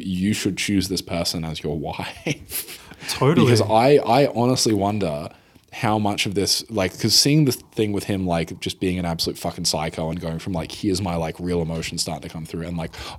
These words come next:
Speaker 1: "Oh, I'm being filmed," just that, like, snap American Psycho bullshit and the way that he has been talking, I would, I wouldn't, like,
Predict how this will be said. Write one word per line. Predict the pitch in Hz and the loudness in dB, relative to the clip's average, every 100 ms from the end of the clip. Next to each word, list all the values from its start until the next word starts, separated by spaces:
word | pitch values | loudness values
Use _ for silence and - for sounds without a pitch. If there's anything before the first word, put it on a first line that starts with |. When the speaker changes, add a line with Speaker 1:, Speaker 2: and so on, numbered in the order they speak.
| 180 | 4
Speaker 1:
"Oh, | 175 | 8
I'm | 170 | 8
being | 156 151 147 | 8 6 6
filmed," | - 156 98 90 - - - | 4 4 2 -2 -10 -20 -10
just | - 110 | -2 0
that, | 117 113 | 4 2
like, | 107 98 - | 2 -2 0
snap | - - 101 92 - | 2 2 0 -2 -6
American | 101 90 90 95 87 | -2 0 0 -2 0
Psycho | - 82 90 82 | 0 0 0 0
bullshit | 82 80 - 80 | 2 0 0 -2
and | 82 | -2
the | 82 | -2
way | 82 82 | 0 0
that | 82 - | -2 -6
he | 87 85 | -4 -4
has | 71 90 90 | -2 -2 -2
been | 92 85 | -2 -4
talking, | - 85 85 85 64 104 127 _ _ _ _ _ - | -2 -2 -2 -6 -8 -12 -14 _ _ _ _ _ -2
I | 117 | 4
would, | 151 185 165 - 135 | 8 8 6 0 4
I | 156 | 6
wouldn't, | 165 120 120 143 123 - - _ - 123 | 6 4 8 8 6 2 -16 _ -6 0
like, | 104 92 - - | 2 2 -4 -16